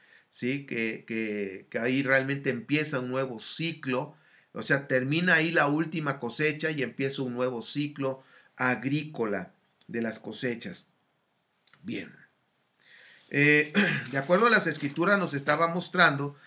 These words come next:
que, eh, el día diez del mes de Abib o de Nisan, pues se llevaba el cordero que se iba a sacrificar de acuerdo a las indi-,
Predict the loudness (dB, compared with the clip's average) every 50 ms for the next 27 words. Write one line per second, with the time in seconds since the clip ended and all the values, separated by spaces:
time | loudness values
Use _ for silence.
0 | -20 -20 _ _ _ 0 2 4 4 2 0 0 2 2 4 4 4 4 2 2
1 | 2 0 4 6 6 6 6 2 4 4 2 2 0 -4 -6 -8 _ _ _ _
2 | _ _ _ -4 -2 -2 -2 0 0 -2 2 4 2 2 4 2 0 0 0 -2
3 | -10 -12 -8 -8 -6 -6 -4 -2 4 4 6 6 4 0 -6 -14 _ _ _ _
4 | _ _ _ _ _ _ _ -2 0 2 2 2 2 2 4 4 4 4 6 4
5 | 4 4 2 0 0 2 4 4 4 6 6 4 0 -2 -4 -2 -2 -2 -2 -2
6 | -2 -2 -2 -4 -4 -4 -8 -10 -10 -10 -4 -2 0 0 0 -2 -4 -2 -2 0
7 | 0 0 0 0 0 0 -2 -4 -6